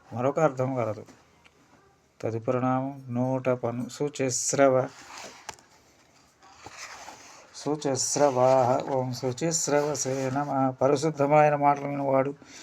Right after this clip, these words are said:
పరిశుద్ధములైన వినదగిన నామములు కలవాడని దేవునికి ప్రణామం. భక్తుల యొక్క మధురములు, పవిత్రములకు మాటలను శ్రద్ధగా వినువాడు,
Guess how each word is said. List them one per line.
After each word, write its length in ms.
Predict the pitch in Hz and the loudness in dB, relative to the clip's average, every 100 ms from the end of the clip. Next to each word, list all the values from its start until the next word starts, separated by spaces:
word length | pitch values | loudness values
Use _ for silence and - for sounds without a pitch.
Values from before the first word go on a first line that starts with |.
| - - _ | -20 -20 _
పరిశుద్ధములైన 840 | 123 139 143 165 143 147 156 151 151 | 2 2 4 0 4 4 6 6 6
వినదగిన 440 | 147 143 143 143 | 4 4 4 2
నామములు 520 | 139 113 123 156 170 | 0 4 4 4 2
కలవాడని 560 | 160 160 151 151 147 139 | 2 4 4 4 2 -2
దేవునికి 340 | 139 139 135 | -4 -6 -8
ప్రణామం. 480 | 135 127 120 120 113 - - 254 240 170 156 - - - - - 110 | -8 -8 -6 -6 -8 -12 2 8 8 8 2 -10 -20 -20 -20 -8 -4
భక్తుల 320 | 123 - 156 | 0 4 6
యొక్క 240 | 156 151 | 6 6
మధురములు, 540 | 139 139 139 143 143 139 | 4 6 4 2 -2 -2
పవిత్రములకు 560 | 127 135 139 139 139 131 | 2 2 2 0 0 2
మాటలను 500 | 120 123 123 127 127 | 6 6 6 0 -4
శ్రద్ధగా 500 | 123 123 120 135 135 | -2 0 4 8 10
వినువాడు, 520 | 127 127 123 120 117 | 8 6 6 6 4